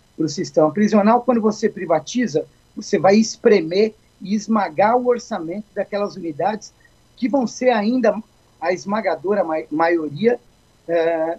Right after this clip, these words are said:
que funcionam sob o modelo público. Então, essa questão,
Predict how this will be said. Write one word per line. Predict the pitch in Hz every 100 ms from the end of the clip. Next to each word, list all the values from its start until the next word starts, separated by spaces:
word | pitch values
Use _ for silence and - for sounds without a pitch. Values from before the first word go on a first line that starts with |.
| _
que | 226
funcionam | - 220 - 202 214 214
sob | - 190 180
o | 208
modelo | 214 160 190 202
público. | - 185 156 135 - 135 - _ _ -
Então, | 151 180 208 - _ -
essa | 175 180 180
questão, | 180 151 - 190 233